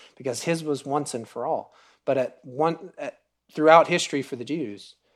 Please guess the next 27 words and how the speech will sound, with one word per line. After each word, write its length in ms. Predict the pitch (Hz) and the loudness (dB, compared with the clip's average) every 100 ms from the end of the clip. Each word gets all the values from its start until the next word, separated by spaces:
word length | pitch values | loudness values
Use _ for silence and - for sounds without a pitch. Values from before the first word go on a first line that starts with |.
| _ _ _ | _ _ _
they 100 | 127 | -6
had 240 | 123 135 131 | 0 0 0
to 100 | 135 | -4
sacrifice 600 | 131 139 123 - 117 - | -2 -2 -6 -6 -6 -6
animals 380 | 135 127 110 127 | -8 -10 -12 -14
in 140 | 123 | -14
order 260 | 127 143 139 | -8 -6 -6
to 280 | - 113 107 | -8 -12 -14
pay 320 | - 131 127 | -12 -6 -6
the 120 | 107 | -6
sacrifice 680 | - 123 - - 104 107 - | -10 -10 -12 -18 -18 -18 -20
for 280 | - 123 110 | -16 -12 -12
their 180 | 104 101 | -12 -12
sins. 500 | - 95 98 _ _ - _ | -12 -12 -16 _ _ -20 _
But 100 | 123 | -14
they 80 | 117 | -10
had 160 | 117 120 | -10 -10
to 60 | |
continually 680 | - 131 - 156 165 127 104 | -10 -10 -8 -6 -6 -6 -8
do 140 | 104 | -12
it 140 | 92 - _ _ | -16 -18 _ _
because 200 | - 120 | -20 -14
it 40 | 120 | -12
was 120 | 117 | -10
never 240 | 123 117 | -10 -10
good 160 | 117 127 | -10 -12
enough. 320 | 107 - | -14 -20